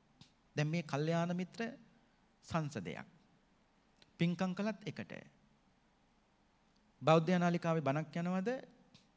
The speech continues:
හැම පැත්තටම කතා කරලා කියනවා. ඒක හොඳයි. ඒ කියන්නේ කල්යාණ මිත්‍ර පිරිසක් එක්ක බණ බෙදා ගන්නවා. දේ ධර්ම දානය ඒක. දේශනාවක් යනව ලස්සනම හොඳට අහන්නකෝ.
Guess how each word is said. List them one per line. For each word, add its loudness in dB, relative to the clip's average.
හැම 2
පැත්තටම -2
කතා -4
කරලා -6
කියනවා. -14
ඒක -4
හොඳයි. -2
ඒ 0
කියන්නේ 0
කල්යාණ 6
මිත්‍ර -2
පිරිසක් -4
එක්ක -8
බණ -2
බෙදා -2
ගන්නවා. -4
දේ -2
ධර්ම 2
දානය 0
ඒක. -10
දේශනාවක් 4
යනව 2
ලස්සනම -2
හොඳට -4
අහන්නකෝ. -4